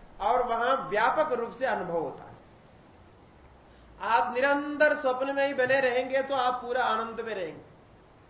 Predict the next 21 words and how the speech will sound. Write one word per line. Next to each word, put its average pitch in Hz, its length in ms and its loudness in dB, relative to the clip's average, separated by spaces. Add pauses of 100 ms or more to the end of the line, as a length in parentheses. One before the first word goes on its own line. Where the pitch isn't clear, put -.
जो 202 80 -6
आनंद 269 360 -2
रूप 262 180 -2
स्वप्न 247 320 -6
होगा, 202 200 0
क्योंकि 226 280 -6 (320)
यहां 226 120 -2
कर्म 233 280 -2
का 269 120 2
फल 254 120 2
ध्यान 240 480 -2
में 247 100 -2
रखना 226 240 -6
है, 151 220 -8 (320)
यहां 202 360 -4
कोई 254 120 -2
दुख 254 260 -6
स्वप्न 269 280 -4
नहीं 277 240 -2
आएगा। 175 320 0
क्यों? - 840 -6